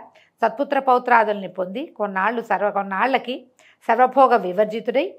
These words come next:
భార్యాసమేతంగా వానప్రస్థాన్ని స్వీకరించి, కార్తీక వ్రతాచరణ, విష్ణు సేవలలోనే లీనమై, తత్పుణ్యవశాన అంత్యంలో వైకుంఠాన్ని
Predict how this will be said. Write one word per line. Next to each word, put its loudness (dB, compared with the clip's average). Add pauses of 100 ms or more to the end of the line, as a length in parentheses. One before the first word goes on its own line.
(260)
భార్యాసమేతంగా 2
వానప్రస్థాన్ని -2
స్వీకరించి, -10
కార్తీక 0
వ్రతాచరణ, -4 (340)
విష్ణు -8
సేవలలోనే -2
లీనమై, -10 (220)
తత్పుణ్యవశాన -4 (380)
అంత్యంలో -2
వైకుంఠాన్ని -6